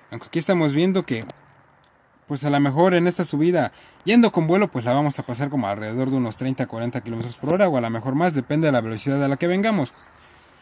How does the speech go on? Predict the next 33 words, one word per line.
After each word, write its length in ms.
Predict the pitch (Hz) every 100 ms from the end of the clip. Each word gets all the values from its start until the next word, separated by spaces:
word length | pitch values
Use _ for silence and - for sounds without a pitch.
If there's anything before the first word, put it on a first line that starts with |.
| - _ -
Pero 180 | 254 240
si 120 | 190
por 160 | 170 147
alguna 220 | 139 180
razón 300 | 156 127 170
nos 120 | 160
tenemos 360 | - 135 160 143
que 80 | -
parar 320 | 120 123 143
aquí, 360 | 135 151 226 - - -
pues 160 | 143 131
podremos 400 | 135 135 156 139
ver 160 | 147
que 120 | 147 131
lograremos 500 | 113 110 120 139 131
sol-, 200 | 110 98
salir. 420 | - 117 117 139 - _ _ _ _
A 80 |
lo 120 | 113 151
mejor 240 | 180 208
no 160 | 226 226
con 140 | 226
bastante 320 | 208 233 208
velocidad, 460 | 220 214 202 226 240
pero 160 | - 165
pues 220 | 131 131
sí, 340 | - 165 160 135
el 80 |
camión 300 | 120 127 151
logrará 500 | 165 123 117 131 127 120
subir 320 | - 123 127
hasta 200 | 131 -
allá. 160 | 101 98